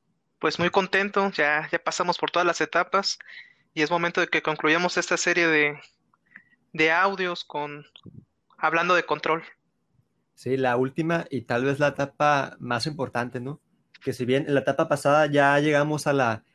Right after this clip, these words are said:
Speaker 2: al estado futuro o el estado deseado que, que buscábamos, ahora lo que queda es mantener ese estado y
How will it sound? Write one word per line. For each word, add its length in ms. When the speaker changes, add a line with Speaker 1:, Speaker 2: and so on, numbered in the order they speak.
Speaker 2:
al 180
estado 320
futuro 460
o 100
el 60
estado 560
deseado 440
que, 380
que 100
buscábamos, 760
ahora 280
lo 140
que 120
queda 260
es 320
mantener 540
ese 120
estado 440
y 440